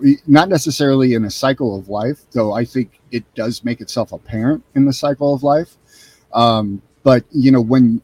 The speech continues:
you have that clarity of mind to not jump up from the table, you know, that allows you the opportunity to then go off and pursue other, perhaps more,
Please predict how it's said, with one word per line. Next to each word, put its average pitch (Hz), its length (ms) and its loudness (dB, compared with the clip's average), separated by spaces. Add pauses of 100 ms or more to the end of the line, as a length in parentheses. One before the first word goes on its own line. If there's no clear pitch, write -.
you 160 300 -6
have 147 320 -2
that 120 200 -6
clarity 123 400 0
of 107 160 -4
mind 113 420 -4
to 117 120 -6
not 113 320 -2
jump 110 240 -4
up 90 100 -10
from 107 180 -10
the 92 60 -12
table, 110 400 -8 (800)
you 139 140 0
know, 113 220 -4 (240)
that 160 200 2
allows 139 480 -2
you 123 160 0
the 117 160 -4
opportunity 117 880 -4
to 123 160 -6
then 117 380 -4
go 123 220 -2
off 117 360 -2
and 127 260 0
pursue 127 680 -4
other, 120 320 -4
perhaps 110 680 -8
more, 117 440 -2